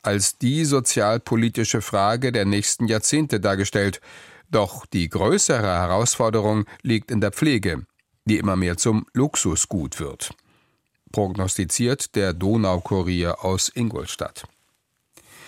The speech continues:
Die Badische Zeitung aus Freiburg erinnert,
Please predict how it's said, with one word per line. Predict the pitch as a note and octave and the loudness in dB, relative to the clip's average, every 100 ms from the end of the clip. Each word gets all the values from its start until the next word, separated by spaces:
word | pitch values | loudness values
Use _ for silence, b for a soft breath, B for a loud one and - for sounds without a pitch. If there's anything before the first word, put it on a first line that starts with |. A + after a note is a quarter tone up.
| B B B B B B B B B _ | B B B B B B B B B _
Die | A2+ | 0
Badische | A2 A#2+ D#3+ - E3+ | 4 4 2 0 0
Zeitung | - D3+ D3+ G#2+ | 0 0 0 0
aus | G#2 - | 0 0
Freiburg | - G2+ G#2 A#2+ B2 - | 0 0 2 0 -2 -2
erinnert, | A#2 A2 B2+ E3 | -2 0 0 -2